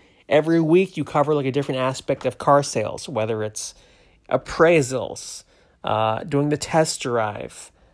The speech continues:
um, selling the insurance packages, whatever. It's this, this, this kind of big ordeal at CarMax to get through the training. And you kind of have to do it on your own, but they also assign you a mentor. And my mentor was,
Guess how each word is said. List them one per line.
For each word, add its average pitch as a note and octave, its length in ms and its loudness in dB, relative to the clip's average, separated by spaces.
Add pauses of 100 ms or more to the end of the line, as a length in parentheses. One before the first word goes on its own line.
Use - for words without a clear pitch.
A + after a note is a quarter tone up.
(220)
um, A2+ 600 -2 (180)
selling C3+ 440 2
the C#3 100 0
insurance D3 540 0
packages, A2+ 600 -2
whatever. C3+ 440 2
It's - 480 -6 (140)
this, - 340 -8 (720)
this, B2 160 -10 (500)
this - 420 0 (540)
kind B3+ 160 2
of G3 160 0
big C3+ 140 6
ordeal A#2 640 2 (320)
at - 100 -10
CarMax A#2+ 460 -2
to - 40 -14
get B2 160 0
through A#2+ 140 -6
the A2+ 100 -6
training. A2 500 -4 (840)
And B2+ 580 2 (140)
you C#3 140 -4
kind - 80 0
of F#3+ 60 6
have F#3+ 60 2
to F#3 100 2
do D#3 100 6
it D#3 80 4
on D3+ 100 2
your C3 220 4
own, C#3 240 4
but D3+ 160 -4
they C#3+ 80 6
also D3 260 6
assign D3 380 0
you C#3+ 100 0
a C#3+ 40 0
mentor. D3 680 -2
And B2 100 -8
my C3 100 0
mentor C#3 360 -2
was, B2 300 -2